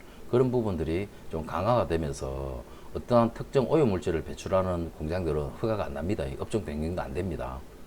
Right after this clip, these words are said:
이제 그런 부분들을 관청에서 확인을 잘 해야 되는 겁니다. 이거는 국어다, 그죠? 국어인데 현황은 도로로 쓰고 있는데 지분으로 가지고 있는 모양입니다. 그러면은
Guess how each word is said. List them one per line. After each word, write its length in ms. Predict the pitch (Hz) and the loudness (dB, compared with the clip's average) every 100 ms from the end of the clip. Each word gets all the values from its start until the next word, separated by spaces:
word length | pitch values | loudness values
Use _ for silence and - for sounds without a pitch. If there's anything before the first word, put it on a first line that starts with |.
| - | -10
이제 100 | 69 | -4
그런 180 | - 147 | 4 4
부분들을 400 | 143 120 82 78 - - - | 4 0 2 0 -2 -14 -8
관청에서 520 | - - 104 80 69 | -6 -4 -2 -4 -6
확인을 360 | - 87 87 73 | -6 -6 -6 -6
잘 200 | - - | -8 -8
해야 160 | 101 | -4
되는 200 | 92 67 | -4 -4
겁니다. 280 | 64 60 - - - - - - - | -8 -10 -12 -14 -16 -16 -16 -16 -8
이거는 240 | 117 107 87 - - - - - - - - | -6 -6 -8 -14 -14 -14 -14 -16 -16 -16 -6
국어다, 400 | 87 143 - 98 | 0 2 2 2
그죠? 400 | 80 78 73 82 92 - - - | 0 -2 -2 -4 -10 -12 -16 -6
국어인데 460 | 90 123 165 117 | 0 2 4 4
현황은 420 | 92 92 101 107 104 | 4 0 0 0 -2
도로로 540 | - - 110 117 113 | 0 2 2 2 0
쓰고 320 | - - 95 | -2 -2 0
있는데 500 | 80 76 73 92 131 139 - - - | 0 -2 0 0 0 -4 -14 -16 -12
지분으로 460 | - 120 127 113 82 | 0 2 4 2 2
가지고 340 | 87 82 73 | 0 -2 -2
있는 360 | 69 73 92 95 - - - | -2 -2 -2 -4 -8 -16 -10
모양입니다. 640 | 87 90 78 69 65 62 65 - | -2 0 0 -4 -6 -6 -8 -6
그러면은 440 | 98 98 82 85 | -4 -2 -2 -4